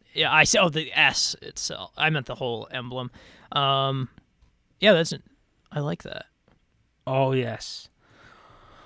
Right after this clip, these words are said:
Speaker 2: Only two more months till we finally get, we were supposed to see it in October, but
Speaker 1: Yep,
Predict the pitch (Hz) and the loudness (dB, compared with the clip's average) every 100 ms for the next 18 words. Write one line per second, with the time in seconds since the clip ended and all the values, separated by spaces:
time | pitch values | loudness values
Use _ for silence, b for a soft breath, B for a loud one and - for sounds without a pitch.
0 | b b - 175 208 214 220 220 202 - | b b 2 4 6 8 8 6 4 0
1 | 247 254 254 254 262 240 196 - 202 185 | 2 6 6 8 8 8 6 6 6 6
2 | 196 196 190 196 - 196 202 - 240 226 | 6 6 6 2 2 4 6 8 8 8
3 | 190 202 185 156 - - 202 165 123 120 | 4 4 6 4 4 6 8 8 4 -2
4 | 123 123 - b b b b b - - | -6 -8 -12 b b b b b -20 -18
5 | - - - 147 165 - | -18 -20 -14 -6 -4 -6